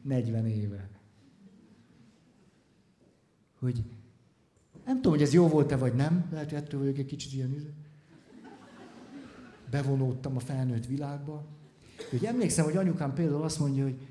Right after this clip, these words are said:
hogy igen, igen, na hát rettenetes lehet a Józsival, meg biztos, hogy nagy pehje annak, aki mellette ül. De tudod, hogy a szülői értekezleten láttam az édesanyját. Hogy,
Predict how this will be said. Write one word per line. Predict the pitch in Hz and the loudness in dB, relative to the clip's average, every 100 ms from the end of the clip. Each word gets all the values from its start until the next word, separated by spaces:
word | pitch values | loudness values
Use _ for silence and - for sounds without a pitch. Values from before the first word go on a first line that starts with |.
| - - - | -20 -18 -12
hogy | 156 | -6
igen, | 196 156 143 156 | -4 -4 -4 -6
igen, | 175 156 139 139 | -4 -4 -4 -6
na | 165 | -6
hát | 160 156 | -4 -4
rettenetes | 160 202 175 143 135 135 | -4 -4 -4 -4 -4 -4
lehet | 143 131 | -4 -2
a | |
Józsival, | 127 135 127 127 131 | -2 0 -2 -2 -2
meg | 127 127 135 | -2 -4 -6
biztos, | 139 165 143 117 | -10 -8 -8 -8
hogy | 120 120 127 135 | -6 -6 -10 -10
nagy | 135 123 | -8 -8
pehje | - 120 - | -6 -4 -2
annak, | 123 120 120 | -4 -4 -6
aki | 120 | -6
mellette | 117 120 120 120 120 | -6 -6 -8 -8 -6
ül. | 117 127 131 - - - _ - - - - | -4 -6 -8 -12 -20 -20 _ -20 -20 -20 -6
De | 110 | -4
tudod, | - 233 208 - | -4 -4 -4 -4
hogy | 135 | -6
a | |
szülői | 107 233 240 135 120 | -4 -2 -2 -2 -2
értekezleten | 156 160 160 135 127 120 120 117 | -4 -8 -10 -10 -8 -8 -8 -8
láttam | 139 131 131 - 113 | -8 -8 -10 -8 -6
az | 113 | -6
édesanyját. | 123 113 107 104 107 101 101 101 104 - _ _ _ _ _ _ _ _ _ | -6 -8 -8 -8 -8 -8 -10 -12 -16 -20 _ _ _ _ _ _ _ _ _
Hogy, | 123 | -12